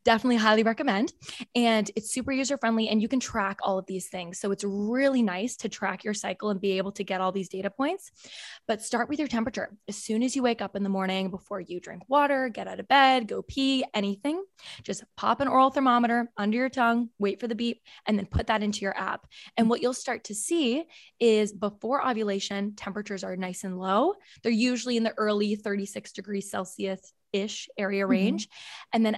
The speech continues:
Speaker 1: after that, they're about thirty-six point six or above. So you usually
Speaker 2: Yeah.
Speaker 1: notice quite a big temperature rise, and that's healthy temperatures. Sometimes people can have,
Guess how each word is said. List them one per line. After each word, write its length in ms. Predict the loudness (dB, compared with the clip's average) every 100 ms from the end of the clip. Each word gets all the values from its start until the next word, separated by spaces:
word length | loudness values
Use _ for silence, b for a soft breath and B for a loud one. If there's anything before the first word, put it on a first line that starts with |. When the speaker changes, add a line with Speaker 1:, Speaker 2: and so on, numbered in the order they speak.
| 0
Speaker 1:
after 340 | 0 0 -2 2
that, 260 | 2 2
they're 120 | 0 0
about 260 | 2 0 0
thirty-six 420 | -2 -2 -2 -8
point 240 | -6 -4 -2
six 320 | -2 -4 -6 -8
or 100 | -8
above. 400 | -4 -2 -2 -6
So 140 | -4
you 80 | -2
usually 320 | 0 -2 -2
Speaker 2:
Yeah. 80 | 0 0
Speaker 1:
notice 380 | 0 0 -2 -8 B B
quite 300 | -4 0 2
a 60 | 0
big 600 | -2 _ 0 2 0 -2 -10 _
temperature 420 | -10 -8 -8 -4
rise, 440 | -2 0 0 -2 -6 B
and 100 | 2 4
that's 160 | 2
healthy 280 | -2 -4 -4
temperatures. 540 | -6 -4 0 0 0 -2
Sometimes 320 | -2 -2 -4
people 240 | -6 -8
can 120 | -8
have, 240 | -6 -6